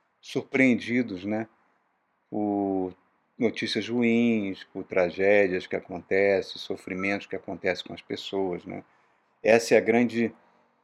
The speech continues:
o argumento que as pessoas que se dizem ateias, né? Quando elas dizem, "Por que que Deus, se Deus realmente existe, por que que ele permite tanto sofrimento no mundo? Por que que,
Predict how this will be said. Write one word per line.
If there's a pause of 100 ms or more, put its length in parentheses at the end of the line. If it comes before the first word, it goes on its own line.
(400)
o
argumento
que
as
pessoas
que
se
dizem (1160)
ateias,
né? (1040)
Quando
elas
dizem, (100)
"Por
que
que
Deus,
se
Deus
realmente
existe,
por
que
que
ele
permite
tanto
sofrimento
no
mundo? (720)
Por
que
que,